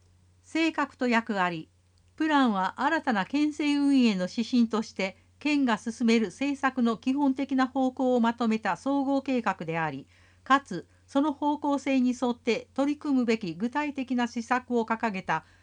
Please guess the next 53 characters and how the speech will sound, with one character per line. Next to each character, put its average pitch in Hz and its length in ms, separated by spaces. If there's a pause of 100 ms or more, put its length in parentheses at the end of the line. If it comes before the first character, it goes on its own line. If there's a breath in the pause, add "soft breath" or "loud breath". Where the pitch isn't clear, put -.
(160 soft breath)
実 240 280
行 311 200
計 294 220
画 226 140
と - 200
し - 100
て 220 120
の 180 100
性 262 220
格 247 320
を 214 80
持 226 120
つ 240 120
も 175 140
の 175 100
で 147 140
す。 - 220 (320)
さ 294 180
ら 269 140
に、 196 220
本 320 260
県 233 220
が 202 100
目 202 120
指 214 180
す 196 140
県 277 260
づ 294 100
く 262 120
り 208 100
の 175 140
方 254 220
向 240 200
性 214 260
を 196 240 (300 soft breath)
市 - 180
長 269 300
や 175 260 (100)
関 285 220
係 247 220
団 208 240
体、 156 300 (100)
企 277 200
業、 180 340
県 294 220
民 294 160
の 262 120
皆 262 240
様 190 240
と 165 100
共 220 280
有 208 180
し、 180 320